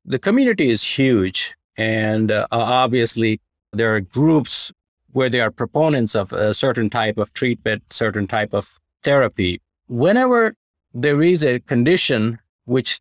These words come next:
does not have a solid treatment, that's when you see all these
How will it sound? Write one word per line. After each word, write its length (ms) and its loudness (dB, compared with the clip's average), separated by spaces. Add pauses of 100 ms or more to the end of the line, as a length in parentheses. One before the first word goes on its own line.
does 240 -2
not 260 0
have 460 -2
a 240 -2
solid 760 2 (300)
treatment, 720 -2
that's 340 -2
when 280 2
you 160 2
see 320 0
all 420 2
these 320 0